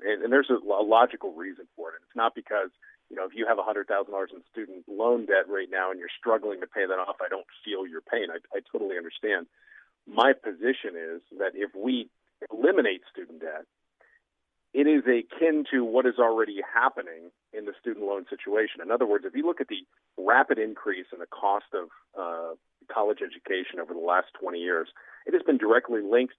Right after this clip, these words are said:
to the unlimited supply of funds that people can borrow to fund that debt. Well, if you can get as much money as you can possibly desire to go to college, then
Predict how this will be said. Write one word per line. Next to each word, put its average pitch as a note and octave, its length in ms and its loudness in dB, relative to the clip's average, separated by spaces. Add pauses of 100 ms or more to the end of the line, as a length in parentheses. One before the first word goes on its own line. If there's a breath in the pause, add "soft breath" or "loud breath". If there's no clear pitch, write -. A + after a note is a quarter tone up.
(140)
to A2 100 -8
the F#2+ 260 -10 (260 soft breath)
unlimited C3+ 560 4
supply A2+ 320 -2
of F#2 160 -2
funds C3+ 260 -4
that F#2+ 140 -8
people G#2 220 -12
can F#2+ 160 -8
borrow G2 320 8
to - 140 -14 (100)
fund G2 320 -2
that F2+ 220 4 (200)
debt. A#2+ 280 2 (440 soft breath)
Well, A2+ 280 4
if B2+ 140 -6
you - 140 -8
can C#3 140 0
get B2 140 2
as G#2+ 100 -2
much A2+ 240 0
money G#2+ 240 -2
as F#2 140 -8
you F#2+ 180 -12 (580)
can F#2 240 -12
possibly G2 440 0
desire F2+ 500 0
to - 120 -14
go F2+ 140 -6
to E2 80 -8
college, A#2 500 0
then F#2+ 260 -2